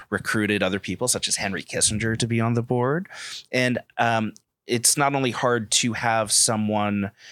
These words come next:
you know, to have a family member and a notable family member who has such a reputation. One thing that I found interesting about George Shultz is he was such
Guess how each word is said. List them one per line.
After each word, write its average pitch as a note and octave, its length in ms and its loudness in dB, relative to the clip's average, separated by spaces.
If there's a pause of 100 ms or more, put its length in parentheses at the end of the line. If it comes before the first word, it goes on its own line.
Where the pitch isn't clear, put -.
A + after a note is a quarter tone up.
(120)
you - 20 -16
know, G#2+ 60 -2
to A#2+ 100 0
have A2 220 2
a G2 80 0
family B2 440 0
member G2 320 0
and G2+ 180 -2
a F#2 40 -4
notable G#2+ 480 -2
family F#2+ 380 -6
member F#2+ 580 -4 (340)
who A2 80 -2
has G#2 200 2
such - 200 2
a - 20 2
reputation. G#2+ 640 -2 (300)
One C3+ 140 0
thing C3+ 160 0
that G#2+ 140 0
I B2 400 0 (300)
found G#2+ 240 0
interesting G2 560 -2
about F#2 380 -2 (320)
George G2+ 260 0
Shultz - 340 2
is A2 140 2
he B2 120 -2
was G#2 160 2
such - 320 0